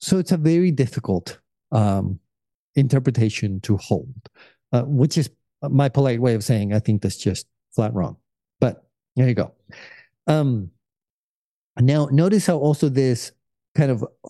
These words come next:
frames the sin of Ananias. Like, he is working for the enemy.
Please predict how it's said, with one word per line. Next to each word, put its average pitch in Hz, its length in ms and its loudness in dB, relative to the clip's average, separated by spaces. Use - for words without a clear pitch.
frames 143 580 2
the 123 120 0
sin 123 220 -2
of 113 120 -2
Ananias. 110 720 0
Like, 98 180 0
he 185 480 0
is 143 360 2
working 131 320 0
for 120 140 0
the 113 200 -2
enemy. 120 360 0